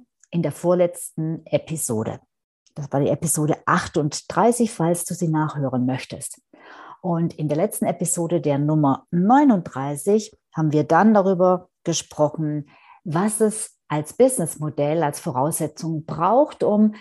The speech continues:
wirklich ein nachhaltiges Beratungsbusiness aufzubauen. Da haben wir über Dinge wie Positionierung, also Abhebung vom Wettbewerb gesprochen, über das Thema Zielgruppe, die Zielgruppe definieren,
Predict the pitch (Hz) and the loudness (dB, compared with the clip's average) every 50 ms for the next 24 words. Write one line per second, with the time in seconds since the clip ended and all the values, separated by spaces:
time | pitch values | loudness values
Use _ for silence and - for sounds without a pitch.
0 | - - _ _ - 175 170 202 220 247 226 220 208 214 208 - - - 165 156 | -16 -20 _ _ -10 -2 2 2 2 4 2 2 2 2 0 0 -4 -8 -6 -4
1 | 151 151 160 165 175 160 - 165 160 156 - 170 151 - 147 147 - - - 151 | -4 -4 -4 -4 -6 -6 -6 -6 -6 -4 -4 -6 -6 -4 -6 -6 -6 -6 -8 -6
2 | - 143 143 143 - - 147 147 143 - - - 143 139 - 160 147 139 - - | -6 -6 -6 -6 -6 -6 -6 -6 -6 -6 -8 -8 -8 -6 -6 -6 -6 -6 -4 -2
3 | - 175 196 196 - - - 190 175 - 139 135 143 143 143 139 - - - _ | 0 0 0 0 -2 -4 -6 -6 -4 -4 -4 -4 -4 -4 -6 -8 -10 -16 -20 _
4 | _ - 151 156 165 175 175 170 151 170 170 165 165 - 160 160 165 151 - 170 | _ 0 2 4 4 4 4 2 0 0 0 0 -2 -2 -2 -4 -4 -4 -4 -4
5 | 165 165 160 156 156 143 143 170 175 175 170 170 - - _ _ - - 254 233 | -4 -4 -2 -2 -4 -4 -4 -2 -2 -2 -2 -4 -8 -18 _ _ 2 4 4 4
6 | 240 233 240 - 196 185 175 170 170 175 180 175 165 175 170 156 - 151 - - | 4 2 0 -2 0 0 2 2 2 0 0 -2 -2 -4 -4 -6 -8 -8 -10 -8
7 | - 151 160 - 160 165 165 - 165 160 160 151 - - 156 147 135 147 160 156 | -8 -8 -8 -8 -6 -6 -6 -4 -6 -6 -6 -6 -8 -6 -6 -6 -4 -4 -6 -6
8 | - _ - 156 143 156 151 147 147 - - - - - - - - - 143 139 | -8 _ -8 -6 -4 -2 -2 -4 -4 -8 -10 -12 -12 -12 -12 -8 -4 -2 -2 -2
9 | - 160 151 143 - - - - - _ - 254 226 226 226 202 196 - - - | -2 -4 -6 -6 -8 -12 -20 -20 -8 _ 0 2 2 4 2 0 -2 -4 -8 -10
10 | - - 185 180 180 175 175 170 165 160 160 160 - - _ _ - - - - | -4 -2 0 2 2 2 2 0 0 0 -2 -4 -6 -10 _ _ -18 -14 -14 -6
11 | - 190 190 190 180 175 180 - - 151 143 - 156 147 - _ _ _ _ - | 0 2 4 4 4 2 0 -4 -4 -4 -4 -4 -6 -6 -8 _ _ _ _ -8
12 | 185 185 180 - - 180 175 - 175 151 175 175 - 165 165 - 226 220 196 175 | -8 -6 -6 -4 -2 -2 -2 -2 -2 -2 -2 0 0 0 0 2 2 2 2 2
13 | 175 170 165 165 160 151 156 156 135 | 2 2 2 0 0 0 0 -2 -4